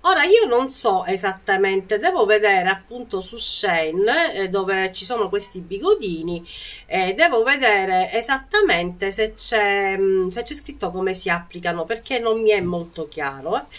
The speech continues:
E quindi questa era una busta con due bigodini. Allora, vi dico intanto, eh, i tulipani,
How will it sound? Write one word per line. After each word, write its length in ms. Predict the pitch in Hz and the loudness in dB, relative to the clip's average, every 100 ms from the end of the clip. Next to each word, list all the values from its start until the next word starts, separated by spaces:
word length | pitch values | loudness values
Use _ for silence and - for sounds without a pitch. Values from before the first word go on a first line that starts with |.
| - - - | -18 -18 -6
E 180 | 302 311 | -6 -2
quindi 360 | 233 202 - | 0 2 2
questa 280 | 381 381 - | 2 2 2
era 120 | 226 | 2
una 180 | 214 233 | 4 2
busta 400 | 240 294 - 208 | -2 -6 -4 -2
con 220 | 202 214 | 2 0
due 200 | 226 247 196 | 2 2 2
bigodini. 600 | 226 359 392 339 220 220 | 0 2 2 2 2 2
Allora, 320 | 285 247 220 | 2 2 0
vi 140 | 254 | -2
dico 240 | 269 277 226 | -6 -2 0
intanto, 800 | 226 311 320 339 330 247 220 - | 0 0 0 0 -2 0 0 2
eh, 280 | 202 302 285 | 4 4 4
i 180 | 359 | 0
tulipani, 1040 | 339 269 262 262 220 190 185 190 220 262 | -4 -6 -6 0 2 4 4 4 4 2